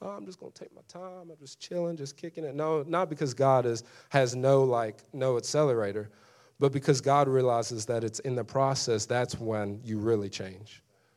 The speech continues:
You know, you think about it, how, uh, uh,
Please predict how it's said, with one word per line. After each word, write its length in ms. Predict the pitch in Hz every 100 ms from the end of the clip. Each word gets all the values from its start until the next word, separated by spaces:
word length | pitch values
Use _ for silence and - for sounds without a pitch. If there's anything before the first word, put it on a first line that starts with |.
| _ _ _ _ _ _ _ _ _ _
You 80 | 135
know, 60 |
you 120 | 123 127
think 220 | 147 139
about 300 | 120 107 104
it, 120 | 107 _ _
how, 300 | - 135 131
uh, 500 | 131 120 117 110 113
uh, 200 | 117 107